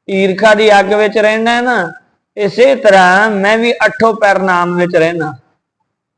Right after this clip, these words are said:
"ਆਠ ਪਹਿਰ ਉਦਕ ਇਸ਼ਨਾਨੀ", ਕਹਿੰਦੇ ਜੇ ਅੱਠੋਂ ਪਹਿਰ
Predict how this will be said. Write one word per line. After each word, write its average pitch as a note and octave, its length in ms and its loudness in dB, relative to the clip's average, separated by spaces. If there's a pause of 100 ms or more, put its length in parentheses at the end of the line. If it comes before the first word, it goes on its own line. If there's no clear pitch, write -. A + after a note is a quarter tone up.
(180)
"ਆਠ F#3+ 480 2
ਪਹਿਰ A3 460 2 (140)
ਉਦਕ A#3 300 0
ਇਸ਼ਨਾਨੀ", C#3+ 680 -4 (1800)
ਕਹਿੰਦੇ A#3 260 0
ਜੇ G#3 540 0 (1300)
ਅੱਠੋਂ A#3+ 340 0
ਪਹਿਰ A3+ 680 2